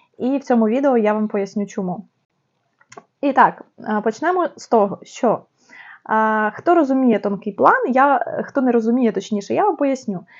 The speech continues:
що для того, щоб, е, у нас тут в фізичному світі відбувалися якісь події,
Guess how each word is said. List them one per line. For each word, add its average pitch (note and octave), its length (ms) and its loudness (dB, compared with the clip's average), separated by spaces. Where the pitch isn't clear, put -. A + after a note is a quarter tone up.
що - 160 -2
для G#3+ 120 0
того, A4+ 240 4
щоб, - 340 -4
е, G#3 200 2
у A3 120 -2
нас F#4 220 -2
тут A3+ 220 0
в - 40 -20
фізичному B3+ 500 0
світі G3+ 380 -6
відбувалися A3+ 580 -2
якісь G#3+ 280 -6
події, G#3+ 580 0